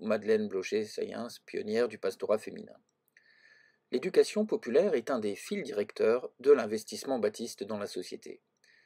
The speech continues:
fidèle à la tradition protestante qui valorise l'accès à l'écriture, à la lecture, au savoir. La Bretagne, où l'intolérance antiprotestante est longtemps très pénalisante pour les convertis, constitue un terrain privilégié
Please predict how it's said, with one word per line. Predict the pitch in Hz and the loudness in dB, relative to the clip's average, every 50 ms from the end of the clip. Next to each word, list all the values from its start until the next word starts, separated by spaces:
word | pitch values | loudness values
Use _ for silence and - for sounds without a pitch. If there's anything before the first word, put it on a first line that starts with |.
| _ _ _ | _ _ _
fidèle | _ - 107 101 107 110 113 127 151 160 - - - | _ -12 0 4 6 8 8 8 6 4 2 2 0
à | 123 | 0
la | 113 107 104 | 2 2 2
tradition | - - 123 117 110 - - 127 110 | 2 2 2 2 0 -4 -6 -6 -2
protestante | - - 110 - 95 - - - 113 151 170 - - | -2 -2 -2 -2 -4 -6 -6 -4 -4 -4 -4 -8 -12
qui | - - 107 101 | -10 -8 -4 0
valorise | 110 98 101 98 92 110 117 - - 107 | 0 2 2 2 0 -2 -4 -4 -2 -2
l'accès | 101 101 - - - 117 113 | -4 -4 -4 0 2 4 6
à | 104 | 6
l'écriture, | 92 95 - - - - - - 104 107 117 135 135 139 - - _ - | 4 2 -2 -8 -12 -14 -10 -6 -4 -2 -2 -2 -2 -4 -8 -8 _ 2
à | 123 120 | 4 4
la | 113 107 | 4 4
lecture, | 104 98 - - - - 101 104 110 107 110 - - _ | 2 0 -4 -8 -12 -8 -2 -2 0 -2 -2 -4 -6 _
au | - 123 | -2 0
savoir. | 113 - - 95 - - - - - - - _ _ _ _ _ _ _ _ _ _ _ _ _ _ _ _ _ - | 0 0 -2 -2 -2 -6 -10 -10 -12 -14 -18 _ _ _ _ _ _ _ _ _ _ _ _ _ _ _ _ _ -4
La | 98 - | -4 -2
Bretagne, | 98 95 101 107 - 135 139 165 180 175 143 110 - - - | 0 2 0 2 6 6 6 6 4 2 -4 -8 -8 -8 -8
où | 131 120 | -4 -2
l'intolérance | 110 110 107 - 110 110 107 110 127 147 - - | -2 -2 0 0 2 2 2 2 2 0 -2 -2
antiprotestante | 113 101 - - - - 110 107 110 104 - - 151 156 147 - | -4 -4 -6 -6 -2 -2 0 0 0 -2 -2 -2 -2 -2 -2 -2
est | 135 | -2
longtemps | 120 113 110 - - 110 107 | -2 -4 -6 -6 -8 -8 -6
très | - - - 101 101 - - _ - | -6 -6 -6 -6 -6 -6 -8 _ -2
pénalisante | 151 143 131 110 104 98 98 104 127 156 - - - | 0 0 2 0 -2 -4 -4 -6 -6 -6 -6 -6 0
pour | - 107 104 | 2 2 2
les | 104 104 | 2 0
convertis, | - 98 95 95 - - - - 135 175 - _ _ _ _ _ _ _ - - _ _ _ _ _ | -4 -4 -4 -4 -6 -6 -10 -14 -14 -14 -14 _ _ _ _ _ _ _ -20 -20 _ _ _ _ _
constitue | - 143 - - - 147 - 220 220 214 - - | -6 -6 -4 -6 -8 -6 -2 0 0 0 0 0
un | 160 156 | -2 0
terrain | - - 127 135 156 151 | 2 2 2 2 2 0
privilégié | - - 143 127 127 117 113 104 95 92 85 - - | -2 -4 -4 -4 -2 -2 -2 -4 -6 -8 -12 -12 -14